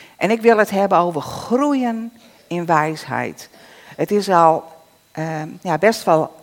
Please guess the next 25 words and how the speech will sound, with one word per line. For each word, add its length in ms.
lang 540
mijn 320
verlangen, 680
mijn 160
persoonlijke 640
verlangen 680
om 160
te 120
groeien 840
in 180
wijsheid. 760
Niet 260
in 440
succes 880
en, 420
eh, 320
mooie 380
prestaties, 1040
maar 200
om 160
te 100
groe-, 600
groeien 680
in 360
wijsheid. 880